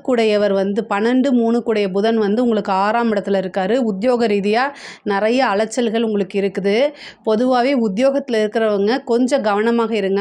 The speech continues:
ஆனா உங்களுக்கு பெரிய பிரச்சனைகளா இல்ல. But ஆனா வந்து என்னன்னா, கையெழுத்து போடுறது, ஒருத்தங்களை நம்பி ஒரு விஷயத்த நீங்க செய்யாதீங்க. உங்களுக்கு ஆதாரம் இருக்கணும். நீங்க எந்த ஒரு விஷயத்த பார்க்குறீங்களோ, கேட்குறீங்களோ, டைரக்டா பேசி அதுல தான் நீங்க செய்யணும்.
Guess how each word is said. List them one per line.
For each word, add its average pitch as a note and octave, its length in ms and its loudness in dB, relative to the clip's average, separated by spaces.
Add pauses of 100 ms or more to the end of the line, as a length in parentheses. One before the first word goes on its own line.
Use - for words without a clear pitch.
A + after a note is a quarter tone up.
ஆனா G3+ 240 0 (440)
உங்களுக்கு G#3 440 0
பெரிய A#3 360 2
பிரச்சனைகளா A#3 640 0
இல்ல. G3+ 220 0 (540)
But G#3+ 220 -4
ஆனா A3 240 0
வந்து B3 220 2
என்னன்னா, A#3+ 280 0
கையெழுத்து B3 460 -2
போடுறது, G3 500 -2 (140)
ஒருத்தங்களை G#3+ 440 2
நம்பி B3+ 420 2 (120)
ஒரு A3 220 2
விஷயத்த B3 320 0
நீங்க A3 200 2
செய்யாதீங்க. G3+ 580 0 (400)
உங்களுக்கு C4+ 480 2 (300)
ஆதாரம் A#3+ 500 2
இருக்கணும். G3 460 -4 (360)
நீங்க A#3+ 280 2 (140)
எந்த A#3+ 360 2
ஒரு C4 160 2
விஷயத்த A#3 360 -2
பார்க்குறீங்களோ, A3 640 -2
கேட்குறீங்களோ, G#3 600 -2
டைரக்டா G#3+ 540 -2
பேசி G#3+ 320 -4 (160)
அதுல A3+ 300 0
தான் B3 100 2
நீங்க A#3 200 0
செய்யணும். G3 360 -4